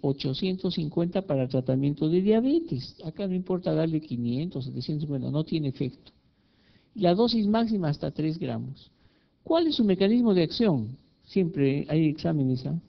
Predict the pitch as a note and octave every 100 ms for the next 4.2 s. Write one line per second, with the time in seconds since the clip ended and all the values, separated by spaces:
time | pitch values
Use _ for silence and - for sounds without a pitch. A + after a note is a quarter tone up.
0 | _ _ - C3 B2+ B2 A#2+ B2+ A#2+ A#2+
1 | A#2 C#3 _ _ - D#3 D3+ F3 A3+ A3+
2 | G3+ F#3+ A3 A3 G3+ F#3 F3 F#3+ G#3+ A#3
3 | A#3 D4+ - _ _ _ _ - F#3+ A3
4 | A3 A3